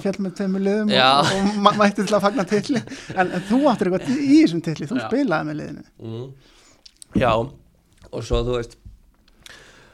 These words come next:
Speaker 2: Svo ekki, að þegar ég ætla að verja eitthvað mig og segja ég hef átt eitthvað þvílíkt mikið í þessum titli, það var alls ekki þannig, en það er oft þannig sem menn ge-,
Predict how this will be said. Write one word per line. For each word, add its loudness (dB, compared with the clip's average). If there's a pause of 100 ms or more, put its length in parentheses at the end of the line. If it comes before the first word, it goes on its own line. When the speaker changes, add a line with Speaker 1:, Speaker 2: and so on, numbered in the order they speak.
(120)
Speaker 2:
Svo 0
ekki, 0 (100)
að -4
þegar 2
ég 2
ætla -2
að 0
verja 0
eitthvað -4
mig -2
og -4
segja -2
ég -2
hef -2
átt -8
eitthvað -4
þvílíkt -4
mikið -4
í -4
þessum -8
titli, -8
það -2
var -4
alls -10
ekki -6
þannig, -6
en -12
það 0
er -2
oft -10
þannig -4
sem -8
menn -8
ge-, -16